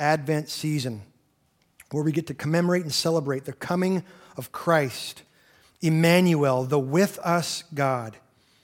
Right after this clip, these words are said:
Father, if there's anyone here this morning online or on any of our three floors who does not know, does not recognize and realize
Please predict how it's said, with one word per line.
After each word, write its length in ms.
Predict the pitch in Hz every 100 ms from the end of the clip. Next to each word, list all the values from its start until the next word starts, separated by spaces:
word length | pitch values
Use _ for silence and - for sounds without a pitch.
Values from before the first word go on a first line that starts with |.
| _ _ _ _ _ _ - - -
Father, 300 | 165 180 190
if 80 | 185
there's 180 | 196 160
anyone 300 | 208 214 196
here 240 | 151 185
this 260 | 160 151 160
morning 400 | 156 156 139 127 - _ - _ _
online 600 | 147 151 151 160 185 196
or 120 | 156
on 100 | 143
any 160 | 147 165
of 80 | 160
our 120 | 151
three 200 | 139 165
floors 460 | - 165 156 143 -
who 80 |
does 180 | 143 139
not 300 | 156 160 160
know, 500 | 135 143 139 131 113 107 _ _ _ _ _ -
does 120 | 131
not 280 | 170 143 147
recognize 540 | 175 175 170 165 165
and 140 | 156
realize 680 | 151 151 139 127 117 110 -